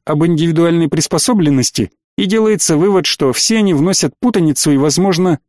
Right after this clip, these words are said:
не нужны. Главы одиннадцатая, двенадцатая и тринадцатая —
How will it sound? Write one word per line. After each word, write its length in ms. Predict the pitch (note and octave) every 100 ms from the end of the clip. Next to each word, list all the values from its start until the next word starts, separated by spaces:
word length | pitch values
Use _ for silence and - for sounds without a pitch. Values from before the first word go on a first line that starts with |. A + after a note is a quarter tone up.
| _ -
не 200 | F3+ F#3
нужны. 500 | F#3+ E3+ D#3+ G#2+ - _ _ _ _ _ _ _ _ _ _
Главы 480 | B2 E3+ G3+ F#3 D#3 -
одиннадцатая, 720 | D#3 E3 G3 D3+ - - B2
двенадцатая 800 | A#2 F3 F3 C3+ - C3 A#2+ -
и 120 | D#3
тринадцатая — 800 | - B2 G2+ A#2 - - G#3 F#3